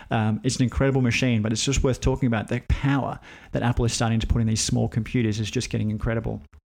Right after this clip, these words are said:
Taking it one step further, they also announced a display that would go with it called the Studio Display. Studio Display, twenty-seven inch screen,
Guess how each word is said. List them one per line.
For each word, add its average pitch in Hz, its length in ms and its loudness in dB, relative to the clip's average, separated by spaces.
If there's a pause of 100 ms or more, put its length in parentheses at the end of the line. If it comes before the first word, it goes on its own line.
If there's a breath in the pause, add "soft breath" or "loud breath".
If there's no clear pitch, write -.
(340)
Taking 165 240 4
it 151 60 4
one 131 140 2
step 120 220 0
further, 123 280 2
they 113 120 2
also 127 220 2
announced 113 360 2
a 123 60 0
display 107 500 0 (220)
that 135 100 0
would 113 140 -2
go 110 140 2
with 113 160 0
it 123 80 -4
called 127 240 0
the 139 40 0
Studio 139 500 0
Display. - 480 -4 (380 loud breath)
Studio 165 280 2
Display, 156 320 0
twenty-seven 143 560 2
inch 127 180 2
screen, 160 400 -2